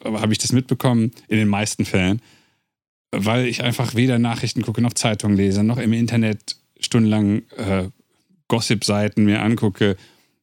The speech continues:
Und, und ich bin einfach nicht im Thema. Das heißt,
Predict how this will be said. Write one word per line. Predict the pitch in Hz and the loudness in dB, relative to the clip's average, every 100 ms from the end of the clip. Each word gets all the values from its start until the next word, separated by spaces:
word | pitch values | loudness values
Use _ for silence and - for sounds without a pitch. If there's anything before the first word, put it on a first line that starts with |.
| _ | _
Und, | - 120 113 | -4 0 0
und | - 113 - | 0 -4 -2
ich | 127 127 | -4 0
bin | 151 | 0
einfach | 151 147 123 | 2 0 0
nicht | 131 170 - | 2 0 0
im | 123 | -2
Thema. | 120 135 131 143 165 170 _ _ _ | -2 0 0 0 -2 -4 _ _ _
Das | 104 131 | -2 0
heißt, | 131 - | -2 -4